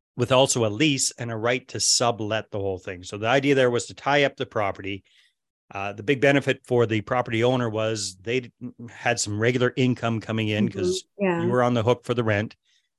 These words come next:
Speaker 1: They didn't have to worry about the management and the upkeep of the property 'cause we included that in our rental agreement. And then we were able to sublet it to a tenant buyer at a higher amount.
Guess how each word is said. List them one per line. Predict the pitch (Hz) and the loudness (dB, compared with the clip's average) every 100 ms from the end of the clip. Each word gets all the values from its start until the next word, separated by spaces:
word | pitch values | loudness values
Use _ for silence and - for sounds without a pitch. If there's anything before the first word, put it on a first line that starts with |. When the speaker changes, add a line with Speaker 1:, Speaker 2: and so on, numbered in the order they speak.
| _ | _
Speaker 1:
They | 95 123 135 | -4 -2 0
didn't | 139 120 | 0 0
have | 123 | -2
to | - | 0
worry | 117 123 | 2 2
about | 117 120 117 | 2 0 0
the | |
management | 113 113 117 101 117 - | 0 0 0 -2 -6 -6
and | 120 120 | -6 -2
the | 113 | -2
upkeep | 107 - 117 107 | -4 -6 -10 -6
of | 107 | -6
the | 104 | -4
property | 104 101 107 101 | -2 -2 -4 -8
'cause | 101 101 | -10 -8
we | |
included | 101 95 120 113 104 | -10 -8 -6 -4 -2
that | 101 107 | -2 -2
in | 113 107 | -6 -6
our | 104 | -6
rental | 101 98 101 | -4 -6 -6
agreement. | 101 98 101 101 - _ _ _ - | -8 -6 -8 -8 -14 _ _ _ -8
And | 113 | -4
then | 117 | -2
we | 131 151 | 2 4
were | |
able | 135 123 | 4 4
to | 120 | 0
sublet | - - 151 135 113 110 | 0 0 0 0 0 0
it | 117 - - - | -2 -6 -16 -12
to | 113 | -8
a | 104 | -8
tenant | - 113 101 82 | -6 -6 -6 -2
buyer | 151 208 131 110 120 _ _ _ _ - | 2 4 4 4 0 _ _ _ _ -4
at | 180 190 185 | 2 2 2
a | 147 | -2
higher | - - 143 143 139 131 - _ _ - | -2 0 4 6 4 2 -4 _ _ -8
amount. | 104 143 135 117 - | 0 2 2 0 -6